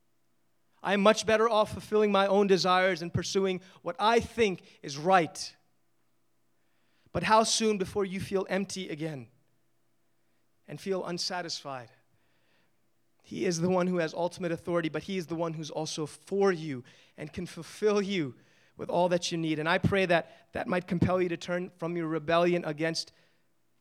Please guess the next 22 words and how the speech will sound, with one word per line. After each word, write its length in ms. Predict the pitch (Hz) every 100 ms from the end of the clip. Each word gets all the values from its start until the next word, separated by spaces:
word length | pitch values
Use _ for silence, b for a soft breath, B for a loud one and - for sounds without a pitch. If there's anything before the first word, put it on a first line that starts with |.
| -
his 180 | 151
authority 560 | 156 - 170 170 160 156
and 120 | 160
to 60 | -
cry 360 | - 170 165
out 180 | - 170
for 120 | -
mercy 560 | 165 156 160 - 165 151
and 100 | 147
for 100 | -
forgiveness 600 | - 143 143 143 135 - b b b b
from 220 | - 139
Jesus 360 | 131 139 127 127
today. 380 | - 127 113 101 _ _ _ _ _ _ _ _ _ _ -
And 120 | 151
so 200 | - 196
this 200 | 185 -
morning, 380 | 185 170 131 107 _ _ _ _ _ _ _ _ _ _ _ _ _ _
Jesus 600 | - 185 214 160 175 151 147
has 180 | 156 147
ultimate 440 | 170 170 185 190
authority. 540 | 160 160 143 123 104